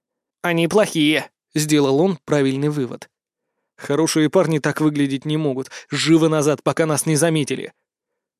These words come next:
Эта ситуация становилась намного хуже той, которую мы себе представляли минуту назад. «Добро пожаловать в древность с ее суровыми законами жизни!» Мысли о сыне, с которым нас разделяли тысячелетия, отошли на второй план.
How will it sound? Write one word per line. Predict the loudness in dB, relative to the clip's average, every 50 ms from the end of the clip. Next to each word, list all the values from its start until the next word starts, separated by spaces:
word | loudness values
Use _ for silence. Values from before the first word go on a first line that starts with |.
| _ _
Эта | 2 2 2 0
ситуация | 0 2 4 4 4 2 2 2 2 2 4
становилась | 2 2 2 4 4 4 4 4 4 2 2
намного | 2 4 4 4 4 4 4 4 2 2
хуже | 4 2 4 4 4 2
той, | _ 2 2 2 4
которую | 2 0 2 4 4 4 4 4 2
мы | 2 0
себе | 0 2 2 2 2
представляли | 2 -2 -4 0 -2 0 2 4 4 4 2
минуту | 2 0 -2 -4 -4 -6 -6 -6
назад. | -6 -6 -6 -6 -8 -12 -16 -20 -20 _ _ _ _ _ _ _ _ _ _ 0
«Добро | 2 2 4 6 4 6
пожаловать | 6 6 6 6 6 6 6 6 6 6
в | 4
древность | 4 4 4 4 4 2 0 -2 -2 -10 -14 _ _ _
с | -14 -6 -2
ее | 0 2 4 4 4 4
суровыми | 4 4 4 4 4 6 4 4 4 4
законами | 4 2 4 4 4 4 6 4 4
жизни!» | 4 4 4 2 2 0 -8 -14 -20 _ _ _ _ _ _ _ _ _ _ _ _ 2
Мысли | 4 4 4 6 4 4 4
о | 4 2
сыне, | 4 4 4 6 6 4 0
с | 0
которым | 0 0 2 2 2 2 2 2 4
нас | 2 2 2 2
разделяли | 0 0 2 2 4 4 4 4 2
тысячелетия, | 2 2 0 0 2 0 0 2 2 2 2 0 0 0 0 0 0
отошли | 0 0 0 2 2 2 4
на | 4 2
второй | 0 _ 2 2 2 2 0
план. | 0 -4 -4 -4 -4 -8 -16